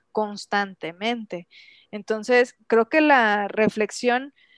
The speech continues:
eh, como dices, tendría que ir muchísimo más allá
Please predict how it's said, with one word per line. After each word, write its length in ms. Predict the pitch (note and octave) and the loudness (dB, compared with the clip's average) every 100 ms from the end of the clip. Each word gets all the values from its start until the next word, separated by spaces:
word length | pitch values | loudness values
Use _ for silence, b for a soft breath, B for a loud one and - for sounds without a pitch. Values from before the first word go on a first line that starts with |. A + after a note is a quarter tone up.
| b b - | b b -4
eh, 420 | G#3+ G3+ G3+ - | 0 2 0 -2
como 200 | - G#3+ | -4 -4
dices, 280 | G#3 G#3 C4+ | -4 -4 -2
tendría 320 | A#3 G#3+ A3 | -2 2 2
que 140 | G#3+ B3 | 2 0
ir 160 | B3 | 0
muchísimo 640 | B3 B3 A#3 A3+ A3+ G#3 G3 | -2 -4 -4 -6 -6 -4 0
más 300 | G#3 A3 C4+ | 0 2 2
allá 500 | B3 A3 G#3+ C#4+ | 2 4 2 0